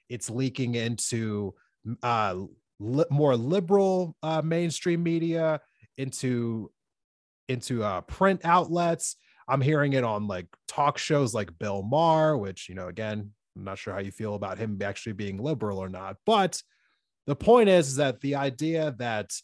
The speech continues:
inflation is solely due to Biden's quote unquote reckless spending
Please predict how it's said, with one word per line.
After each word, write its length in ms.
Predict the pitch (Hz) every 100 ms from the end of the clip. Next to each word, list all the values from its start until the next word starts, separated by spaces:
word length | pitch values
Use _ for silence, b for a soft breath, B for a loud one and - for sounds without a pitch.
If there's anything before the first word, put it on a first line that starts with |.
| _ _ -
inflation 680 | 123 - 147 139 - 135 120
is 160 | 113
solely 560 | - - 156 151 143 127
due 440 | 90 123 123 120
to 420 | 110 - 107 98 87
Biden's 480 | 110 127 127 120 110
quote 280 | - 123 113
unquote 540 | 117 107 123 113 85 90
reckless 480 | 127 - 117 104 -
spending 580 | - 123 110 104 101